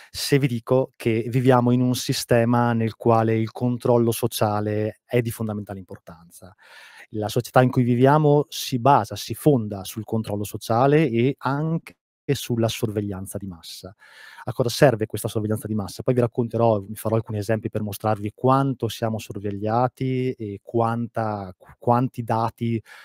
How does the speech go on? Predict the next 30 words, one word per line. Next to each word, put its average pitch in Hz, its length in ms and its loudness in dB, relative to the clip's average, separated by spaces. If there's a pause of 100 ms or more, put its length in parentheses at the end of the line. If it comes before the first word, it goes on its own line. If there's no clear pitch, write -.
(240)
posseggono 127 460 0
su 120 120 -6
di 113 100 -2
n-, 113 200 -2
noi 127 380 4
e 113 80 2
quanto 123 560 0
è 104 40 -4
pericoloso 104 600 -2
tutto - 240 -16
questo. 90 400 -20
E 151 140 -14
non 175 120 -4
lo 180 60 4
faremo 196 260 4
senza 156 220 0
scomodare, 123 640 0
eh, 95 580 -12
il 104 120 -18
complottismo, 101 960 -6
eh, 117 60 -4
le 113 60 -4
teorie 110 160 -10
del 98 120 -14
complotto. - 520 -20
Vi 98 120 -16
racconterò 113 360 -6
semplicemente 117 560 -6
come 123 140 -4
funziona 123 420 -2